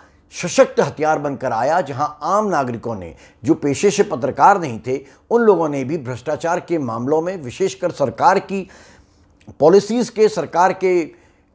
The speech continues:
जो काम होते हैं, उन मामलों में बड़े भ्रष्टाचार को उजागर शुरू,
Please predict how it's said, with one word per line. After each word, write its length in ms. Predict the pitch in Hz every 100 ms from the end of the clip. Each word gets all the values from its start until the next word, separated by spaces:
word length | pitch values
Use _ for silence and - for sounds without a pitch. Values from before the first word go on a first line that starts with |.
| 104 107 101
जो 340 | 90 92 95 139
काम 360 | - 156 220
होते 300 | 196 180 175
हैं, 280 | 160 165 165 - -
उन 200 | 214 226
मामलों 360 | 180 151 151 151
में 300 | 160 147 104
बड़े 180 | 165
भ्रष्टाचार 560 | 170 120 - 131 131 123
को 140 | 123
उजागर 440 | 170 131 135 120 139
शुरू, 220 | - 123